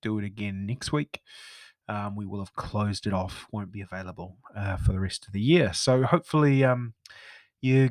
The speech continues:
get it, grab it, have a watch, and you enjoy some of the key points. Uh, the last one we did, even though it was a fifty-five minute webinar version,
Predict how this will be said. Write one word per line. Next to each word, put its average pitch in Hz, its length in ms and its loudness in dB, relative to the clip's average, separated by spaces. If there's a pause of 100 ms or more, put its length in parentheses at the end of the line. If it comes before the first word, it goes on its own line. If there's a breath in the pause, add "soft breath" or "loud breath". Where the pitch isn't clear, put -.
(120)
get 160 180 6
it, 170 220 6
grab 139 300 6
it, 139 200 4
have - 220 -4
a 113 40 -2
watch, - 720 -4
and 113 220 -4
you 110 120 -4
enjoy 110 380 -6
some 107 240 -4
of 101 60 -6
the - 60 -14
key - 280 -10
points. - 540 0 (580 loud breath)
Uh, 117 60 -6
the 120 80 -6
last 143 340 6
one 147 120 4
we 135 100 6
did, 131 160 6
even 127 220 6
though 120 100 6
it - 80 -2
was 113 160 -2
a 107 60 -4
fifty-five 113 600 0
minute 104 220 -2
webinar 113 460 2
version, 101 500 -4